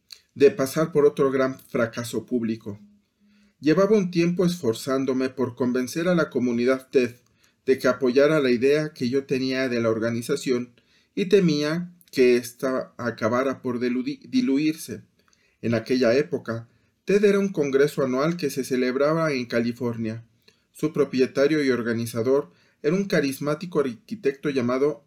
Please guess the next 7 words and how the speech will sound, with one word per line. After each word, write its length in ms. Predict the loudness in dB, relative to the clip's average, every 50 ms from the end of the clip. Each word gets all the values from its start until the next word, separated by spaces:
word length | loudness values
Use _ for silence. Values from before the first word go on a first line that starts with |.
| _ _
Richard 580 | -6 -4 -4 -4 -4 -4 -4 -2 -2 -4 -6 -8 -14 _ _
Saul 680 | -20 -16 -8 -4 -2 -2 0 0 0 -2 -2 -4 -6 -10 _ _ _ _ _ _ _ _ _ _ _ _ _ _ _ _ _ _ _ _ _ _
Wurman, 640 | -8 -4 -2 -2 0 -2 -2 -4 -4 -6 -6 -10 -14 -18 _ _ _ _ _ _ _ _ _ _ _ _ _ _ _ _ _ _
cuya 260 | -2 -2 0 2 2
impone-, 560 | 0 0 0 -2 -2 0 0 -2 -4 -8 -14 _ _ _ _ -8
imponente 560 | -6 -4 -2 -2 -2 -2 -2 -2 -2 -4 -4
presencia 760 | -2 -2 -2 -2 -2 -2 -4 -4 -4 -4 -4 -4 -6 -10